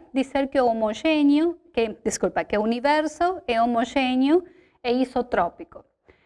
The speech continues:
E isso é o que se coñece como principio cosmolóxico. Se un principio é, "Isto é así, porque é o que eu observo, non sei por qué, mas isto é así", tá?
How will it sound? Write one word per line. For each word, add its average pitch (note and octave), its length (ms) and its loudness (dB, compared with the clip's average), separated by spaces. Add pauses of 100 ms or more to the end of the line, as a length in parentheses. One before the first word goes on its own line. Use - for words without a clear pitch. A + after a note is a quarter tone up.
(100)
E D#4 60 6
isso D#4+ 140 4
é E4+ 120 0
o E4 60 0
que E4 80 0
se D4+ 120 -2
coñece C#4+ 360 0
como B3+ 280 -2
principio B3+ 480 -4
cosmolóxico. G#3+ 840 -2 (300)
Se - 100 -12
un G#3 80 -8
principio D#4+ 720 0
é, B3+ 240 2
"Isto A3+ 200 -4
é G#3+ 80 0
así, C4 440 -2 (580)
porque G3 300 -2
é F#3+ 160 -6
o - 20 -4
que G3+ 140 -2
eu F#3+ 60 4
observo, C#4+ 760 -2 (400)
non G3+ 160 -6
sei A3 140 -6
por F#3+ 260 -4
qué, C#4+ 160 0
mas D4+ 240 2
isto G#3+ 400 -6
é F#3+ 160 2
así", - 320 -10 (320)
tá? C#4 240 0